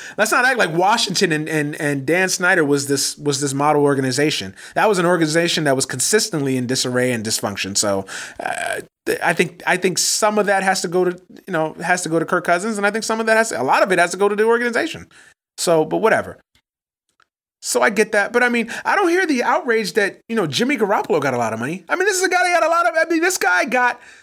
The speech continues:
a hundred million dollars for seven games. Let's be fair. Jimmy Garoppolo's played, what, seven, nine games in his entire career?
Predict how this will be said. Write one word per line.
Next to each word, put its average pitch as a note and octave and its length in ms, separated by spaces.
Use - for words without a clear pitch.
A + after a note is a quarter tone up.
a G#3+ 80
hundred C#4+ 360
million C#4+ 240
dollars C4 340
for A3 60
seven C4+ 400
games. D#4+ 520
Let's F4+ 220
be F#3 140
fair. - 640
Jimmy F#4 300
Garoppolo's E4 560
played, A#3+ 280
what, - 360
seven, C#4+ 640
nine B3+ 340
games C#4 340
in A#3 80
his F#3+ 140
entire A3 360
career? A#3+ 540